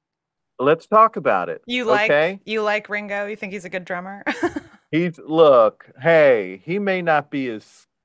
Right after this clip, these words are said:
Speaker 1: skilled as a Keith Moon or a, uh,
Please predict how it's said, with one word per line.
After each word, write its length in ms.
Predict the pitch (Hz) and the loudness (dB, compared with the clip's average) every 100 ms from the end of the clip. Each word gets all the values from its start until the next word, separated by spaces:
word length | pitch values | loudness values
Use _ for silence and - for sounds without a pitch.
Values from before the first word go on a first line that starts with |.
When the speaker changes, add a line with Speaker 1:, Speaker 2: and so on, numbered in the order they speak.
| - | -4
Speaker 1:
skilled 500 | 196 160 104 90 _ _ _ _ _ _ _ _ - | 2 4 2 0 _ _ _ _ _ _ _ _ 0
as 580 | 127 120 107 101 - _ _ _ _ _ - | 4 6 4 0 -10 _ _ _ _ _ -4
a 80 | 147 | -4
Keith 420 | - 160 135 - | -4 -8 -8 -12
Moon 460 | 127 135 113 85 _ _ _ _ - | -12 -12 -12 -16 _ _ _ _ -4
or 600 | 120 120 110 104 98 95 _ _ _ _ _ _ _ _ _ _ - | -2 0 0 0 -2 -6 _ _ _ _ _ _ _ _ _ _ -2
a, 500 | 120 117 113 107 101 | 2 2 0 -4 -6
uh, 720 | 92 _ _ _ _ _ 143 | -10 _ _ _ _ _ -16